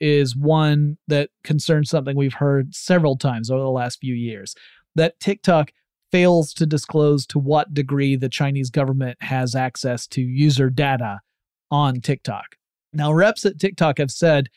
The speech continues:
that the app has extensive content controls in place, and further, that the company is confident it can address, quote, "all reasonable U S national security concerns," end quote. TikTok's parent company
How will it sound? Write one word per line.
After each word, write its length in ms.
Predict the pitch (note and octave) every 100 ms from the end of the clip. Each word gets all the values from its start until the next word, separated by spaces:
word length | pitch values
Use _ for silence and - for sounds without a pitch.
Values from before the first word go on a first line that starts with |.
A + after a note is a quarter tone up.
| _ _ _ -
that 120 | D#3
the 160 | D#3+
app 240 | E3+ E3 -
has 260 | D3+ D3
extensive 800 | - D3 - - F#3 F#3+ - E3+
content 480 | C#3 D#3 D3+ D#3 D3+
controls 480 | D3+ C#3 D#3 D3 C3+
in 140 | C3+
place, 480 | A#2+ B2+ A#2 C3 - - _ _ _
and 180 | E3 D#3+
further, 580 | - A3 F#3 D#3+ D3 F#3+ - D3
that 180 | D3+
the 80 | D#3
company 340 | F#3 F3 D#3+ D3+
is 140 | C3
confident 580 | - F#3+ F3 E3+ D3 -
it 140 | D#3 D3
can 140 | D#3
address, 440 | D3 C#3+ D3+ C3+ -
quote, 420 | - F3 E3+ - _ _ _
"all 300 | D3 E3+ F#3
reasonable 520 | F3+ F3+ D#3 D#3+ D#3+
U 240 | D3+ D3 D3
S 220 | C#3 -
national 380 | C#3 C3+ D3+ C3
security 440 | C#3+ - C3 C3
concerns," 680 | - C#3 - G3+ D#3 A#2+ - E3
end 200 | C3+ B2+
quote. 360 | A#2+ G#2+ - _ _ _ _ _ _ _
TikTok's 460 | B3+ B3+ A#3+ G3+ -
parent 320 | G3+ G3 F3
company 400 | F3 F#3 F3+